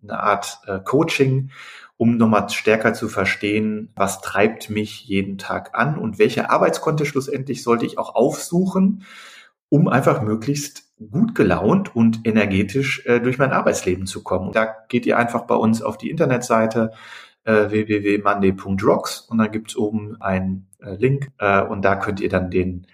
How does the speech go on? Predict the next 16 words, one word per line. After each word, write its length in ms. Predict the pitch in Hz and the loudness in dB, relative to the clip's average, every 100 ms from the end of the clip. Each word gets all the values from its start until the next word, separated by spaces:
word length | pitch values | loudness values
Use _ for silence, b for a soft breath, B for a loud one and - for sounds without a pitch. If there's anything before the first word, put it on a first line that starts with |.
| b b | b b
äh, 140 | - 98 | 0 4
Diamanten 440 | 104 101 135 - | 6 4 4 2
ausprobieren, 540 | 127 180 139 123 123 - | 2 4 4 4 2 2
kostet 380 | 139 143 120 | 0 0 0
nichts, 420 | 117 113 - - - | 2 0 -2 -10 -4
könnt 180 | 113 | -2
ihr 60 | 107 | 0
es 80 | 98 | 0
ausprobieren 800 | 127 - 107 98 101 101 110 - | -4 -4 -12 -6 -4 -4 -8 -16
und 360 | 104 98 - _ | -10 -10 -10 _
einfach 300 | 110 104 - | -6 -4 -6
viel 180 | - 123 | 2 4
mitnehmen 400 | 135 143 92 90 | 4 0 -8 -10
hoffentlich 380 | 92 92 92 - | -14 -16 -20 -14
für 140 | - | -12
euch. 260 | - - | -12 -14